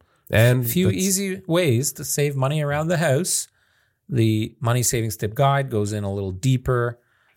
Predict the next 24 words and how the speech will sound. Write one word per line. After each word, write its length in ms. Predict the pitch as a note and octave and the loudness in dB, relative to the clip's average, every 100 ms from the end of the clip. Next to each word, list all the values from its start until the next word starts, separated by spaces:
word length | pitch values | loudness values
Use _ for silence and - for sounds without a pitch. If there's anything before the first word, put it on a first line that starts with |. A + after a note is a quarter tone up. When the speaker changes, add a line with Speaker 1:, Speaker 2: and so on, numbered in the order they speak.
| - | -2
Speaker 1:
Quite 160 | A2+ G#2+ | 4 4
a 40 | |
bit 120 | E2+ | 4
deeper. 380 | E2 E2 D#2+ F2+ | 0 -4 -4 -6
Speaker 2:
Quite 180 | F2+ G#2 | 2 4
a 40 | F2+ | 6
bit. 240 | E2 - _ - | 2 -2 _ 2
Speaker 1:
And 100 | A2+ | 4
we're 60 | |
not 140 | C#3 B2 | 4 4
talking 300 | A#2+ G#2+ E2+ | 2 0 0
about 180 | E2 E2 | 0 -2
it, 100 | E2+ | -4
but 120 | E2+ | -6
just 200 | - - | -4 -2
sell 140 | G2 | 0
shit 220 | F2 - | 0 -2
around 180 | E2+ D2+ | -4 -4
your 100 | D2 | -4
house. 280 | D#2 D#2 - _ _ _ _ _ _ _ _ _ | -6 -8 -12 _ _ _ _ _ _ _ _ _
Speaker 2:
Right. 160 | - D#2+ - _ _ _ _ _ _ _ _ _ _ _ _ _ _ - | -6 -6 -10 _ _ _ _ _ _ _ _ _ _ _ _ _ _ 0
And 320 | F2+ E2 D#2+ _ _ _ _ _ _ _ _ _ _ _ _ _ _ _ | 2 2 -2 _ _ _ _ _ _ _ _ _ _ _ _ _ _ _
sell 560 | - - - - D#2+ | -14 -14 -12 -6 -6
some 400 | D#2+ - D2 D#2+ | -6 -8 -10 -12